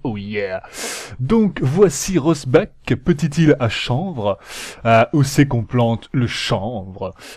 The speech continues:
Hein, voilà, hein, je pense que vous le savez maintenant. Euh, donc vous pouvez voir que je suis passé à un, deux, trois, quatre,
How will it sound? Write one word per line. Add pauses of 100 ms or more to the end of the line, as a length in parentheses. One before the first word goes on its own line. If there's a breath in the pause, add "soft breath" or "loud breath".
Hein,
voilà,
hein,
je
pense
que
vous
le
savez
maintenant. (460 loud breath)
Euh,
donc
vous
pouvez
voir
que
je
suis
passé
à
un,
deux,
trois,
quatre,